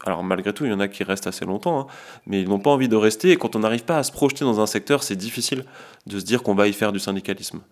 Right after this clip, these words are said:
Donc il y a une forme d'instabilité généralisée qui fait que c'est dur d'instaurer des,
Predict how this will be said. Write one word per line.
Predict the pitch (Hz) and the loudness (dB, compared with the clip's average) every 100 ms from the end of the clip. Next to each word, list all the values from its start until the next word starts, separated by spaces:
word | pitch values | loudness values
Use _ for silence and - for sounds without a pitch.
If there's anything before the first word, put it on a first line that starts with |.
| - - _ | -20 -20 _
Donc | - 104 | -6 -4
il | |
y | |
a | |
une | 107 | 0
forme | 156 139 | 2 4
d'instabilité | 135 135 139 127 127 131 120 | 4 2 0 2 0 2 2
généralisée | 110 104 104 101 147 - - - _ | 2 2 0 0 -4 -6 -20 -20 _
qui | - | -6
fait | 117 123 | -2 -2
que | 98 | -2
c'est | - 90 | -2 -2
dur | 127 131 - - | -2 -4 -8 -10
d'instaurer | 98 - 98 98 101 | -8 -6 -6 -6 -4
des, | 92 | -6